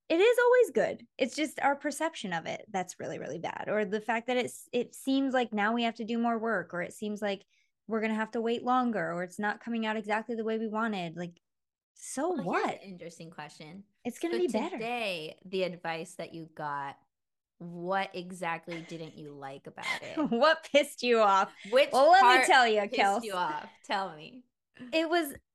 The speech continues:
Speaker 1: and it didn't really piss me off at the time. It was, like,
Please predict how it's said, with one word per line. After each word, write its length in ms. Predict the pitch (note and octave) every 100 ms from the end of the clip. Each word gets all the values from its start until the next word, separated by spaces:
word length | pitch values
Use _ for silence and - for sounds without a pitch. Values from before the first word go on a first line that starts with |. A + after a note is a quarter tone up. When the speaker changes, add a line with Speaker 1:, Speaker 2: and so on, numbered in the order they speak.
| _ _ _ _ _ _ _ -
Speaker 1:
and 140 | E4+
it 140 | G4 E4
didn't 220 | G4+ C5+
really 260 | C#5 A#4+
piss 200 | E4+ F#4+
me 100 | F4
off 120 | E4 E4
at 160 | B3 D4+
the 60 |
time. 340 | A#3 - B3 -
It 80 | B3+
was, 140 | C4
like, 220 | B3 A#3+